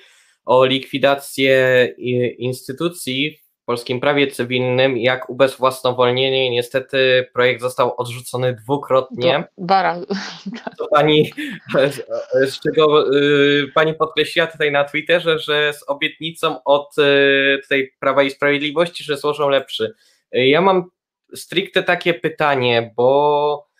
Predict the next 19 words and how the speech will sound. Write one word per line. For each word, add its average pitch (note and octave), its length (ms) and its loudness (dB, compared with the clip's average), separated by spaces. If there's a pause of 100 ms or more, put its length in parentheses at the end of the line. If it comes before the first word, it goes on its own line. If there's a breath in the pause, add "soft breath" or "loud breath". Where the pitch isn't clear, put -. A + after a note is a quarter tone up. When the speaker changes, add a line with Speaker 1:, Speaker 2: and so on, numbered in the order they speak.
(280)
Speaker 1:
y, B2 80 2
przesłankami E3 880 0
do D#3 280 4
ubezwłasnowolnienia D#3 960 -2
jest C#3+ 200 -6
choroba D3+ 340 0
psychiczna, D3+ 640 -6
niedorozwój C#3+ 580 -2
umysłowy D3 920 -2 (120)
albo C#3+ 360 2
innego C#3+ 360 -2
rodzaju C#3 320 -2
zaburzenia C#3+ 480 -4
psychiczne, C#3 560 -6
alkoholizm, C3+ 760 -2
narkomania, C3 540 -2
tam B2 200 -8
ustawodawca C3+ 540 -6
wymienił, B2+ 720 -8